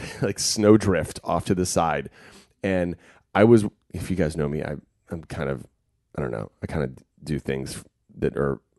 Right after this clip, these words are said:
uh, not subtle. And so I had this pink and yellow bright neon ski suit on, and I was lying,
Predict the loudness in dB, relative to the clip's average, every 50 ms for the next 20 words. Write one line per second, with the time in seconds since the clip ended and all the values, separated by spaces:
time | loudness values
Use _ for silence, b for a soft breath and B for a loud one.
0 | _ _ _ -12 -8 -8 -6 -6 -8 -8 -6 -4 -4 -2 -4 -4 -4 -6 -6 -4
1 | 0 2 4 6 8 8 6 4 0 -6 -6 -2 0 0 0 0 0 0 0 0
2 | 0 -2 -4 -12 -12 -6 -4 -2 -2 -4 -4 0 -2 0 0 0 -4 -6 -6 -10
3 | -10 -6 -4 -4 -2 -4 -4 -2 0 2 4 4 4 4 4 0 -2 -4 -2 -2
4 | -2 -4 -4 -6 -4 -2 -2 0 0 0 -2 -2 -4 -4 -6 -6 -4 -2 -4 -2
5 | -2 -2 -4 -4 -4 -6 -8 -10 -8 -8 -8 -10 -12 -14 b b b b b b
6 | b b b -10 -6 -6 -4 -4 -6 -6 -6 -4 -4 -2 -2 -2 -2 -2 -4